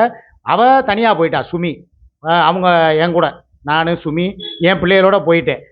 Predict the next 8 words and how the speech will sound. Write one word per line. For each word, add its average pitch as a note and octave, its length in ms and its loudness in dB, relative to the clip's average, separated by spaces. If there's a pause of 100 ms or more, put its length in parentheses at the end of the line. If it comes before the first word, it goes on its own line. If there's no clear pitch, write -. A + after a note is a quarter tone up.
(240)
ஒ-, F3 160 0
அப்ப F3 300 0
பிரச்சனைனால G#3 520 0
தானே A#3+ 160 2
உங்க G#3+ 120 0
அம்மா F#3 160 0
தனியா F3+ 320 0
வசிக்கிறாங்க. C#3+ 520 -4